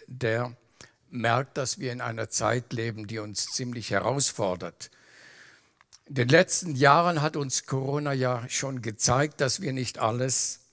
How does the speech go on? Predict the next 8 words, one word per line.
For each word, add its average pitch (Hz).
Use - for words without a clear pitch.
in 110
der 117
Kontrolle 117
haben, 92
alles 120
unter 120
Kontrolle 104
haben. 85